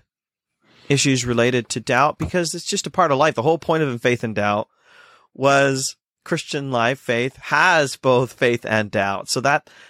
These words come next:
that part's not gonna go away, but we, we do wanna be intentional about building step by step. Um,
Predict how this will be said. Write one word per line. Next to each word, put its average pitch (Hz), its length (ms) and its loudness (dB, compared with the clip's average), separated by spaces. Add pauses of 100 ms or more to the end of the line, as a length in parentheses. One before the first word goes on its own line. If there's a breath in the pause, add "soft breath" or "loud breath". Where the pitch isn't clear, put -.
that 175 160 0
part's 156 280 0
not 127 180 0
gonna 117 120 -4
go 110 220 -2
away, 107 400 0
but 107 200 -2
we, 127 280 -4
we 147 120 -4
do 165 160 -2
wanna 160 160 2
be 123 140 -2
intentional 117 580 -2
about 107 420 0
building 113 360 2
step 104 260 -2
by 104 160 0
step. 101 420 0 (800 loud breath)
Um, 131 400 2